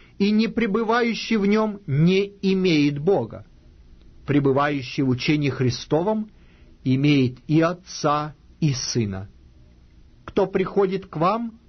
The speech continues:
и не приносит сего учения, того не принимайте в дом и не приветствуйте его. Ибо приветствующий его участвует в злых делах его.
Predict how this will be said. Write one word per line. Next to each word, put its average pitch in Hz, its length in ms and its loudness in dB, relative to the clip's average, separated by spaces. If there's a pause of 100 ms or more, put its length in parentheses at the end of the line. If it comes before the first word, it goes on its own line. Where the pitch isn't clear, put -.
(140)
и 180 120 2
не 180 140 2
приносит 156 760 0
сего 143 340 0
учения, 131 600 0
того 175 280 0
не 165 140 2
принимайте 139 720 0
в 127 80 -4
дом 196 380 0 (300)
и 208 160 2
не 220 160 0
приветствуйте 139 1000 -2
его. 107 400 -2 (1600)
Ибо 202 300 2
приветствующий 220 1000 0
его 214 280 2
участвует 180 800 -2
в 127 60 -2
злых 147 540 2
делах 196 520 0
его. 104 440 -8